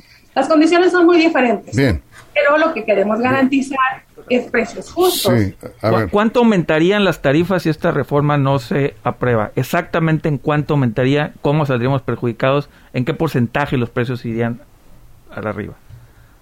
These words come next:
Speaker 1: Pues yo también quisiera saber eso, hay que preguntarle a, pues, a Manuel Bartlett, pero eso ya que se apruebe la reforma. Nosotros no podemos decir algo, especular, si antes no podemos aprobar la reforma.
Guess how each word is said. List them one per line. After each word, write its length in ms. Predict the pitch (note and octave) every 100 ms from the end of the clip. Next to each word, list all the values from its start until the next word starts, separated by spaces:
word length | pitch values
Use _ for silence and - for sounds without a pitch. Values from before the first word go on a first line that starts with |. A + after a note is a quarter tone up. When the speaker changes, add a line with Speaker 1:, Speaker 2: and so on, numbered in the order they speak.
| - - -
Speaker 1:
Pues 100 | C4+
yo 80 | C4
también 240 | D4+ E4 D#4+
quisiera 340 | D#4+ D#4+ D#4+
saber 280 | D#4 B3+ C4
eso, 220 | D4 E4
hay 80 | D4+
que 80 | D#4+
preguntarle 760 | D#4 C4 G#3+ B3 B3 C4+ D4
a, 400 | B3 G3 F3+ - _ _ _ _ _ _
pues, 200 | - G#3 -
a 60 |
Manuel 400 | G#3+ G3 G#3 A#3+
Bartlett, 580 | A3+ A#3+ D4 D4 C4+ B3+
pero 160 | A#3+ G#3+
eso 180 | G#3+ B3
ya 180 | C4+ -
que 120 | B3+
se 120 | B3+
apruebe 340 | A3 G3 A3 A#3
la 160 | A#3+
reforma. 540 | G3 G3 A#3+ C4 A#3+ - - -
Nosotros 340 | B3 C4+ D4+
no 160 | D#4 D4+
podemos 540 | D#4+ D4+ D4 D#4 D#4 - - - -
decir 340 | B3+ C4 C#4
algo, 420 | C#4+ C#4 C#4 D4+ B3+
especular, 880 | C4 - C4 B3 A#3 B3+ C#4 F4+ - _ _ -
si 180 | C4
antes 360 | C4+ C4 C4+ C#4
no 120 | C4+
podemos 380 | C4 B3+ B3+ C4
aprobar 360 | B3 A3 G3+ G3+
la 120 | G#3+
reforma. 380 | G3 - -